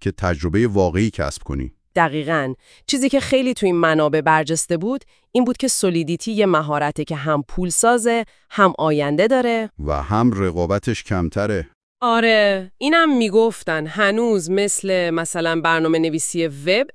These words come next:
Speaker 2: اشباع نشده. این ترکیب برای کسی که دنبال یه مسیر جدید خب خیلی جذابه. پس اگه بخوایم یه جمع‌بندی کنیم، سالیدیتی زبان کلیدی وب سری و اکوسیستم اتریومه،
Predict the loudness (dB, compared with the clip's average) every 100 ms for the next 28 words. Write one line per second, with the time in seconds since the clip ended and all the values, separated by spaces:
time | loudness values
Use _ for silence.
0 | -4 -4 -4 0 2 4 2 0 -4 -2
1 | -2 -4 -8 -16 -20 -20 _ 2 2 4
2 | 2 2 0 -4 0 0 0 -2 -2 -4
3 | -2 -2 0 0 0 0 0 0 0 -4
4 | -4 0 0 0 -4 -4 -2 -4 -4 -20
5 | -2 0 0 -2 -2 -2 -4 -8 -10 -14
6 | -16 -20 -20 -2 0 0 2 2 0 -2
7 | -4 -2 0 2 4 2 2 4 4 4
8 | 2 0 -2 -2 0 0 -2 _ _ _
9 | -4 0 2 2 -2 -2 -4 0 0 2
10 | 2 2 0 -4 -6 -4 -4 -4 -2 -2
11 | 2 0 0 -6 -2 -2 0 -2 -4 -6
12 | -8 -6 -6 -2 2 2 0 -4 -4 0
13 | 2 2 0 -2